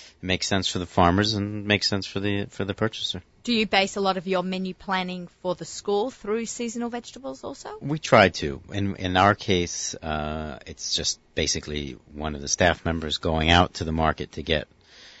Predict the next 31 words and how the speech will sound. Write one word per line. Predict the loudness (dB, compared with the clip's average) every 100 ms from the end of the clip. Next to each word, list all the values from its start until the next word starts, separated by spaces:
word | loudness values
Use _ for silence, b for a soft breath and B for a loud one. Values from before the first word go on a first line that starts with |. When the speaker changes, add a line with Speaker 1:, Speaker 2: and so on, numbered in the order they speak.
| b
Speaker 1:
Um, | -2 -2 0
but | 4 4
we | 8 8
also | 10 8
have | 4
a |
curriculum | 2 4 6 6 2 2
we | 2
have | 0
to | 0
stick | 0 0 -4
to. | -2
So | 0 2
Speaker 2:
Right, | 6 6 6
right. | 2 2 2
Speaker 1:
unfortunately, | 0 6 6 6 2 0
I | 2
would | 4 6
love | 4 2
to | -2
do | -4
more. | 0 2 4 2 B B -6
And | 0
we, | 2 2 0
we | 4
incorporate | 4 8 8 10 8 8
the | 4
seasonality | 0 2 4 6 6 6 6
aspects | 6 4 2 0 -2
in | -2
our, | 0 2 0